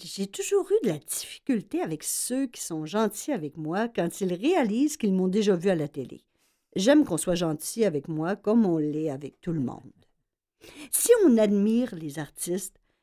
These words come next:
c'est pour leur création, pour leur sensibilité, pour leur manière singulière d'exprimer leur vision de la vie,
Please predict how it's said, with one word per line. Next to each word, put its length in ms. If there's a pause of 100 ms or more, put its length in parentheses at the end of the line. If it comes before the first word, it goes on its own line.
(140)
c'est 220
pour 180
leur 220
création, 580
pour 200
leur 180
sensibilité, 840
pour 180
leur 160
manière 480
singulière 680
d'exprimer 880
leur 320
vision 580
de 80
la 140
vie, 280